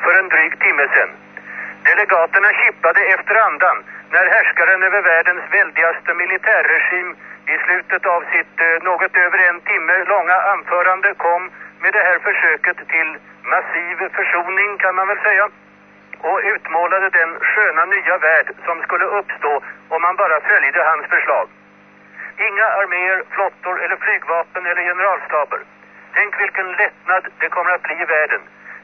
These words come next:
Vi kommer att känna oss som ökenvandraren när han når till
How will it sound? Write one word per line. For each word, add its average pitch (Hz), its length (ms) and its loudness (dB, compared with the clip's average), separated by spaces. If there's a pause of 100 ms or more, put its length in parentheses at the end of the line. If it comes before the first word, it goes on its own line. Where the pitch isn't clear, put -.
Vi - 60 0 (120)
kommer 196 260 2
att - 160 -6
känna 180 260 0
oss - 100 -8 (140)
som 180 120 0 (240)
ökenvandraren 185 840 0 (180)
när 185 160 2
han 185 160 -2
når 185 140 0 (100)
till 175 120 -4